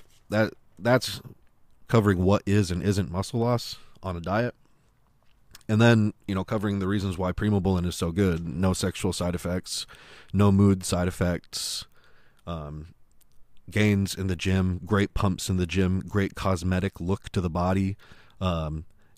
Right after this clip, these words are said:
great fat burner, steroid, a-,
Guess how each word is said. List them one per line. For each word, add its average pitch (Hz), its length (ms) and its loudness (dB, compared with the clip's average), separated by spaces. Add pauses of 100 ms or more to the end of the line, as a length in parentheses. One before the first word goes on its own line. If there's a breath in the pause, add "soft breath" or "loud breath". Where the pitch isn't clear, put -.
great 98 320 -2
fat 98 340 0
burner, 98 480 0
steroid, 101 720 2 (1900 soft breath)
a-, 98 200 -2